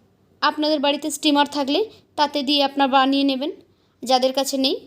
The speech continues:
তাদের জন্য এই পদ্ধতিটা খুবই সহজ। সব পিঠেগুলো দেওয়ার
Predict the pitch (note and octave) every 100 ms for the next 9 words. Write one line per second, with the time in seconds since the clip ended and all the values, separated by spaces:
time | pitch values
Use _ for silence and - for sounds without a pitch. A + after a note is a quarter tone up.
0 | - C4 A#3+ A#3 C4 C#4 - C4+ C4+ A#3+
1 | A#3+ A3+ A#3 G4 - _ _ - - C4
2 | B3+ A3+ G3 F#3 - - _ _ _ _
3 | _ _ _ _ - E4 D#4 D4+ D4+ C#4+
4 | D4 C4+ C4+